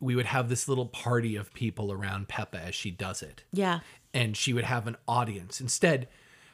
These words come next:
Speaker 1: which is really important, I think, to the whole structure of her character. She is alone
Speaker 2: Yeah.
Speaker 1: when she solves the problem.
Speaker 2: Yeah,
Speaker 1: When
Speaker 2: 'cause
Speaker 1: she
Speaker 2: her flatmate or her neighbor goes off to find her.
Speaker 1: Yeah.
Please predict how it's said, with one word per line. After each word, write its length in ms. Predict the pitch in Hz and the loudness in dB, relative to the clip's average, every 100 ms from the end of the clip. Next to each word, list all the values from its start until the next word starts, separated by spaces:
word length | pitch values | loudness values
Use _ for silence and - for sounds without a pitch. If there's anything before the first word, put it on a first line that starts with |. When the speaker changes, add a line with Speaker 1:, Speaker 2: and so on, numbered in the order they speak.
| - | -2
Speaker 1:
which 240 | 131 131 | 2 4
is 120 | 139 127 | 4 6
really 240 | 170 175 | 10 10
important, 440 | 160 - 190 127 | 8 6 4 6
I 60 | 117 | 2
think, 220 | 117 147 | 2 0
to 100 | - | 2
the 120 | 127 110 | 0 2
whole 320 | 170 170 165 | 4 6 4
structure 460 | - 151 127 139 | 2 0 0 0
of 140 | 113 - | -2 -4
her 360 | - - 147 | -12 2 2
character. 600 | 143 127 135 117 - 85 - _ _ _ _ - _ | 4 0 0 -2 -4 -8 -10 _ _ _ _ -20 _
She 260 | - - 185 | -2 4 8
is 120 | 175 | 8
alone 600 | 151 120 117 123 120 107 | 8 6 6 8 8 6
Speaker 2:
Yeah. 220 | 98 170 165 - _ | 2 -2 -4 -10 _
Speaker 1:
when 200 | 117 117 | 0 2
she 180 | - 120 | 2 2
solves 400 | - 107 101 - | 2 0 -2 -6
the 80 | |
problem. 300 | - 95 85 | -6 -6 2
Speaker 2:
Yeah, 60 | 240 | 2
Speaker 1:
When 80 | 226 156 | 6 6
Speaker 2:
'cause 80 | |
Speaker 1:
she 80 | - | 6
Speaker 2:
her 80 | 196 | 2
flatmate 680 | - 190 190 - 180 - - | 2 0 0 -2 -2 -2 -2
or 220 | 160 165 | 0 0
her 440 | 170 160 - - - | -4 -4 -4 -8 -4
neighbor 600 | 175 170 175 151 147 139 - | 0 2 2 2 0 -4 4
goes 180 | 185 170 | 6 6
off 80 | |
to 80 | 175 | 2
find 220 | 175 165 | 0 0
her. 340 | 170 113 127 - _ _ | 2 2 0 -4 _ _
Speaker 1:
Yeah. 140 | 143 | 0